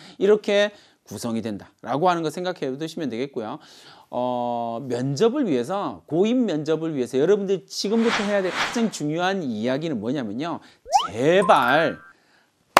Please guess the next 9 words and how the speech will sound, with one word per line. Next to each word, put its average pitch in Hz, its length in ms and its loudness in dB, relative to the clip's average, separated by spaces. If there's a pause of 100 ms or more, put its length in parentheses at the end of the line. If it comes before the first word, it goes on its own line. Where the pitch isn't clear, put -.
(320)
학생부 214 580 -2
좀 113 180 -4
보고 156 580 2
면접을 110 580 -8 (140)
보러 107 240 -16
가세요. 127 580 -4 (300)
<laughs> - 300 -20
왜냐하면 131 640 2
여러분, 101 520 -4